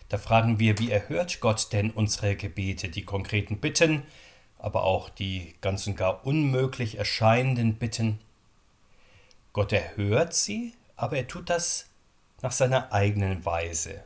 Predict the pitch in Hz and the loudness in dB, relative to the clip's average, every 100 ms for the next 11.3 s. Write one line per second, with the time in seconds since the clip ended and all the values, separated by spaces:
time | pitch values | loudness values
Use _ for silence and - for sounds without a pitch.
0 | - 113 107 104 95 98 - 104 - 101 | -14 -8 -4 -4 -2 -2 0 -4 -2 -2
1 | 95 - 131 - 117 110 107 107 110 - | -2 -4 -4 -2 -2 2 4 4 2 -8
2 | _ - - - _ _ - 104 - - | _ -20 -20 -20 _ _ -2 -2 -2 2
3 | 107 117 107 104 104 - 101 98 113 120 | 2 2 2 4 4 4 2 2 2 2
4 | 101 95 - 104 110 - 104 101 98 98 | 0 -2 0 4 4 2 0 2 -2 -4
5 | - 104 101 95 - 123 127 117 113 113 | -4 -4 -2 -4 -2 0 2 2 4 2
6 | 113 113 120 113 120 127 123 117 - - | 2 2 4 2 0 4 6 6 4 -2
7 | - - - - - 107 107 107 - 110 | -20 -20 -20 -8 0 4 4 2 -2 0
8 | 104 98 98 85 107 101 98 95 95 90 | 2 2 -2 -2 -2 2 2 0 -2 -4
9 | - 95 95 98 104 98 95 95 95 98 | -4 -4 -4 -2 -2 0 -2 -2 -2 -4
10 | 92 - 92 92 92 85 90 87 101 95 | 0 2 2 0 -2 -4 -4 -2 -4 -4
11 | - 98 80 | -6 -6 -6